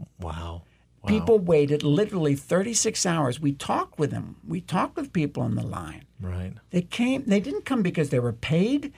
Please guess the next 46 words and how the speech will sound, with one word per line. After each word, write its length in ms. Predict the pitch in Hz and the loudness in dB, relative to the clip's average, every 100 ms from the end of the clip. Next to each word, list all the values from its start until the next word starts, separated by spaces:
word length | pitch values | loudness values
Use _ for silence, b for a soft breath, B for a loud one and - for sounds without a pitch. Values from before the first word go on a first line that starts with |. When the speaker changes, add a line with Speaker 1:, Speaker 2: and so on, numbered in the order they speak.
| B - | B -8
Speaker 2:
because 260 | 143 160 | -2 -2
they 40 | 135 | 0
were 140 | 117 | -4
forced, 760 | - - 180 226 302 - - - b b - | -4 -2 2 2 2 -2 -2 -10 b b -8
because 260 | 139 147 | -2 0
they 140 | 147 117 | 0 -2
had 420 | - 190 254 233 | 0 0 0 -2
to. 280 | 240 254 254 b b b | -2 -2 -6 b b b
They 120 | - 165 | -2 -2
came 460 | - 254 254 247 | 0 0 0 -2
for 200 | - 185 | -2 0
one 460 | 160 156 202 302 359 | 2 2 2 2 0
second 520 | - 294 285 - 269 | 0 0 0 -2 0
only. 360 | 254 285 285 165 | 2 4 4 2
Each 280 | - 196 - | -2 -4 -4
person 400 | 233 240 240 220 | -2 0 0 0
had 200 | 185 196 | 0 2
a 60 | 214 | 0
second 400 | - 254 269 294 | 2 2 2 2
Speaker 1:
Sure, 120 | 277 | 2
Speaker 2:
to 40 | 104 | 2
Speaker 1:
right. 160 | 214 | 2
Speaker 2:
say 140 | 240 247 | 4 4
Speaker 1:
A, 40 | |
Speaker 2:
goodbye 340 | 254 247 233 | 4 4 4
Speaker 1:
a 40 | 190 | 6
Speaker 2:
when 120 | - | 6
they 140 | - | 6
Speaker 1:
glimpse, 80 | - | 4
Speaker 2:
passed. 320 | 233 143 139 | 2 2 -2
Speaker 1:
a 40 | 113 | 0
passing 340 | 120 113 135 | 0 0 -2
glimpse. 320 | 113 110 85 170 | -2 -2 0 4
Speaker 2:
Yeah, 260 | 190 208 - | 4 2 -2
Speaker 1:
Right. 180 | 107 | 0
Speaker 2:
and 180 | 165 170 | 2 4
they 400 | 175 185 226 240 | 4 4 2 0
did 340 | 208 156 185 214 | -4 0 0 0
it 180 | 220 | -4
because 380 | - 160 160 151 | -6 -4 -4 -2
they 100 | 170 | -2
wanted 440 | 156 160 175 208 196 | 0 0 0 -2 -2
to 80 | 170 | -4
say 280 | - 147 | 0 0
thank 520 | 143 - 170 214 220 240 | 0 0 -2 -2 -4 -6
you 180 | 240 | -6